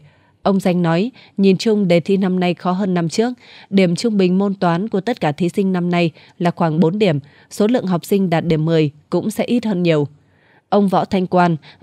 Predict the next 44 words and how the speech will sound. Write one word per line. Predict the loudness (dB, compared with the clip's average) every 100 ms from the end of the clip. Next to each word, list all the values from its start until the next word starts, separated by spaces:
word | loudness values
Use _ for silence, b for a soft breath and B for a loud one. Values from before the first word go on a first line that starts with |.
| 0
tổ | 0
trưởng | 2 0
tổ | 0 0
toán, | 0 0 -2 -4
trường | -2 -2
Trung | -2 -2
học | -4
cơ | -4 -4
sở | -2 -2
Nguyễn | -2 -2
Hiền, | -2 -2 -2
quận | -4 0
mười | -2
hai | 0 -2
cho | -4 -2
hay, | 0 0 B B B _
với | 0
đề | 2 0
thi | 0 0
trên, | 0 0 B B
học | -2 -2
sinh | 0 -2
khá | 0 -2
chỉ | 0 -2
được | 0 -2 -2
năm | -2 -2
tới | -4
sáu | -2 -2
điểm, | 2 0 -2 B B
điểm | 0 2 2
tám | 0 0 -2
trở | -2
lên | 0 0 -2
sẽ | -4
không | -2 0 2
nhiều, | 2 0 b b -2
khả | 0
năng | 2 0
tỷ | 0 2
lệ | 2
điểm | 2 2 2
dưới | 0 -2
trung | 0 2
bình | 2 2